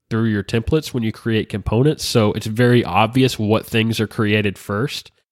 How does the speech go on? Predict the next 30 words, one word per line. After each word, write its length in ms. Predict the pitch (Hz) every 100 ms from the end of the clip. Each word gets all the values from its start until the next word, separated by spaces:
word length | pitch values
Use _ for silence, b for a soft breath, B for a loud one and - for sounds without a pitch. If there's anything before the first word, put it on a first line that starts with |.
| _ _ _ _ _
Whereas 600 | 117 117 117 117 113 -
when 120 | 123
you 100 | 120
have 220 | 113 175
s-, 160 | 165 - - -
sections, 720 | - - 127 120 - 139 117
and 80 | 110
especially, 380 | 104 143 - 127
like, 160 | 101
nested 640 | 95 104 113 - 135 127 131 _ _ _
sections 640 | - - 131 - 135 123 117
and 80 |
layouts 440 | 113 117 123 127 -
and 100 | 131
stuff, 220 | 156 135
it 220 | 98 113 113
gets 260 | 170 -
to 100 | -
be 200 | 160 160
kind 300 | 127 - 135
of 160 | 113 101
weird 360 | 104 120 113
to 80 | 117
figure 380 | 107 120 107 107
out 220 | 110 -
what 380 | 101 104 117 135
is 160 | 123 -
actually 500 | 98 117 - 117 107
being 520 | 101 107 104 98 95 - _ _
co-, 180 | - -